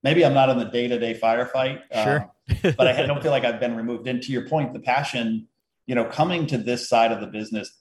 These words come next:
Speaker 1: you know, nine and a half years ago, I haven't lost, and I, and I, and I, Tom is the same way. I, I credit Tom with that too. Like, you know, we,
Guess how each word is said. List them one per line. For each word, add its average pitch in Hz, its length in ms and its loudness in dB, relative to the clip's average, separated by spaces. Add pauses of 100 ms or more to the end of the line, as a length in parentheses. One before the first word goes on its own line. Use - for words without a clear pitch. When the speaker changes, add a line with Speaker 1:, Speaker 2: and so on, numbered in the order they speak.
Speaker 1:
you 110 100 -2
know, 104 80 -4
nine 107 300 0
and 107 100 -2
a 101 40 -2
half 104 220 -4
years 110 240 -4
ago, 98 220 -2
I 113 120 0
haven't 135 360 2
lost, 107 500 -2 (280)
and 131 120 2
I, 135 140 2
and 131 140 0
I, 127 300 -2
and 123 120 -2
I, 120 220 -4 (380)
Tom 151 260 0
is 143 120 -4
the 131 80 -10
same 123 300 -2
way. 98 320 0
I, 110 220 -4
I - 20 -2
credit 123 340 0
Tom 123 220 4
with 113 140 -4
that 107 160 -2
too. 165 140 -6
Like, 104 260 -2 (580)
you 120 80 -4
know, 113 100 -2
we, 143 520 -6